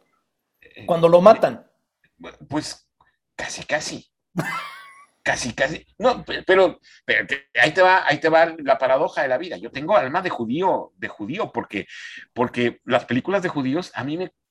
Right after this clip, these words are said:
Speaker 1: parten el alma. La lista de Schindler me costó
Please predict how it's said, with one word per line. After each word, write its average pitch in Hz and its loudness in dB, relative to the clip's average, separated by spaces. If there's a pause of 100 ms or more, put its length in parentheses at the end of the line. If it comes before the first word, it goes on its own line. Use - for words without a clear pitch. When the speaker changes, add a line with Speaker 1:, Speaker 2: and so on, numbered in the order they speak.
Speaker 1:
parten 170 0
el 143 -4
alma. 160 -4
La 113 0
lista 156 0
de 160 -2
Schindler 135 -10 (140)
me 117 -6 (160)
costó 139 0